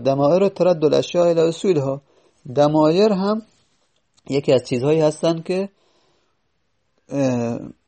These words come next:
چیزها رو به اصولشون برمیگردونن،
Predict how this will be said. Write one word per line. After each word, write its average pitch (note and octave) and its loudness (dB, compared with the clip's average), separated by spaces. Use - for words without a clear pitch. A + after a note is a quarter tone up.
چیزها D3 -2
رو G3 2
به D3+ 0
اصولشون E3+ -4
برمیگردونن، G#2+ -4